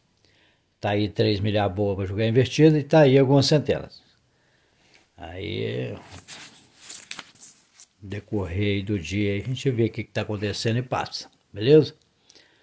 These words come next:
Tá aí alguns duques de dezena e também alguns ternos de grupo.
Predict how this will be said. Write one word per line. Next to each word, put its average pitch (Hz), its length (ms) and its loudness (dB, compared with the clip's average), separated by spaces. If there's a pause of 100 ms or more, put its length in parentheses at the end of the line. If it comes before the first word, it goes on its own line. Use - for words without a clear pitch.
(720)
Tá 117 120 0
aí 123 200 6
alguns 123 280 4
duques 110 340 2
de 101 40 -4
dezena 120 380 6
e 139 40 2
também 143 220 4
alguns 143 240 2
ternos 135 260 8
de 135 80 8
grupo. 104 360 0